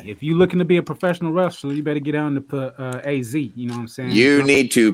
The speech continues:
Speaker 2: pack a van. You need to go live in a van down by the river in Phoenix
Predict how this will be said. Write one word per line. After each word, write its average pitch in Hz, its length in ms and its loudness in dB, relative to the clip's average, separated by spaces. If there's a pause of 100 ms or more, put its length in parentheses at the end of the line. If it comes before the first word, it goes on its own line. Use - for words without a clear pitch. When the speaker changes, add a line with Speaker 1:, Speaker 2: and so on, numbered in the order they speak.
(100)
Speaker 2:
pack 143 280 2
a 151 60 -2
van. 160 760 -6
You 127 140 -16
need 143 160 -12
to 135 40 -8
go 123 220 -2
live 131 260 -4
in 151 60 -12
a 147 40 -8
van 151 360 -4
down 151 220 -2
by 147 140 2
the 131 100 -4
river 156 380 -2 (480)
in 139 140 -10
Phoenix 139 600 -8